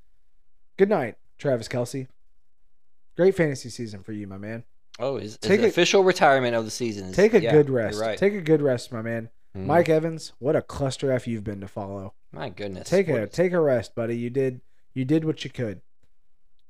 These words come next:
Speaker 1: Justin Fields.
Speaker 2: You had three touchdowns all year, Mike Evans.
Speaker 1: Yeah, buddy. Justin Fields, praise be to you. What an appearance. You will be back next season. Guns a-blazing for sure. Um, so, yeah,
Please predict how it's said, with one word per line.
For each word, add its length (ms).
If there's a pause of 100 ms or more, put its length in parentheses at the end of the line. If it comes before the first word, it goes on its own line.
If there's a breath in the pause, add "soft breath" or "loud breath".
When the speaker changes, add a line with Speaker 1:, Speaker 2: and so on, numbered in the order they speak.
(140)
Speaker 1:
Justin 340
Fields. 360
Speaker 2:
You 80
had 180
three 260
touchdowns 520
all 160
year, 200
Mike 280
Evans. 480
Speaker 1:
Yeah, 140
buddy. 360 (580)
Justin 300
Fields, 360
praise 320
be 140
to 80
you. 440
What 180
an 100
appearance. 540
You 80
will 100
be 120
back 360
next 260
season. 360 (540)
Guns 220
a-blazing 440
for 160
sure. 440 (460)
Um, 600 (1160)
so, 120
yeah, 220